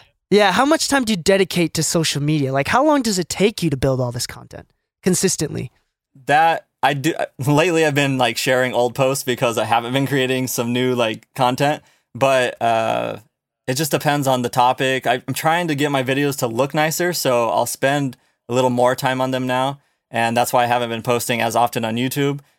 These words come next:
Speaker 2: I started up a thing called Raw Fix My Mix on YouTube, which people seem to be liking. And that takes quite a bit of time because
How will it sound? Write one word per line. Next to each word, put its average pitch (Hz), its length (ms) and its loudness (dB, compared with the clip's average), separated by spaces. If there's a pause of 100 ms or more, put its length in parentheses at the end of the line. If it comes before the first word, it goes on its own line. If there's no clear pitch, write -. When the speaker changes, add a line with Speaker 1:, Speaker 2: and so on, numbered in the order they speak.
(120)
Speaker 2:
I 123 260 2
started 143 300 0
up 139 200 0
a 127 100 0
thing 131 260 -2
called 120 320 0
Raw 123 160 4
Fix - 260 -4
My 117 120 -2
Mix 135 420 -2
on 127 200 0
YouTube, 139 440 -2
which 123 260 -6 (220)
people 147 300 -2
seem 143 400 -4
to 139 100 -4
be 120 120 0
liking. 123 500 0
And 117 220 -2
that 131 180 2
takes 127 320 -4
quite 127 180 2
a 117 40 -2
bit 117 120 -2
of 117 80 -4
time 120 280 0
because 117 420 -2